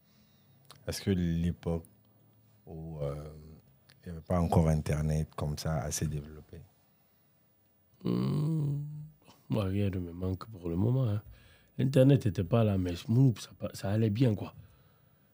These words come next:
Speaker 2: Il y avait que combien de radios privées ici, R K S, et quoi, je, je sais pas, hein. Mais quand même, quand le succès est là, ça est là, hein, Flash D D. Quand t'as le succès, si ça doit te venir, ça doit te venir. Quel qu'en soit,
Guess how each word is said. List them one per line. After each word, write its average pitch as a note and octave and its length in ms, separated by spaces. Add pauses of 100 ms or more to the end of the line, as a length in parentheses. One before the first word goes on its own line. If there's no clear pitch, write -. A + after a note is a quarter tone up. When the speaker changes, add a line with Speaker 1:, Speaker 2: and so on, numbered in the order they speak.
(140)
Speaker 2:
Il - 40
y - 20
avait A2 200
que - 160
combien G2+ 380
de F2+ 80
radios F2 360
privées E2+ 400
ici, G2 400
R G2 100
K - 120
S, F2+ 380 (460)
et - 60
quoi, F#2 320
je, E2+ 220 (320)
je A2+ 120
sais - 180
pas, F#2+ 260
hein. A2 120 (1000)
Mais E3+ 140
quand - 160
même, E3+ 300
quand - 200
le C3+ 100
succès B2 300
est A2+ 60
là, A2 180
ça G2 180
est G2 60
là, B2+ 140
hein, G2 140 (500)
Flash F#2 260
D F2+ 120
D. D#2+ 180 (680)
Quand A#2+ 140
t'as G#2 140
le F2 80
succès, - 360
si - 160
ça F2+ 140
doit F2 180
te F2 120
venir, E2 280
ça - 140
doit E2 160
te - 140
venir. D#2+ 240
Quel G2+ 180
qu'en F#2+ 160
soit, E2+ 240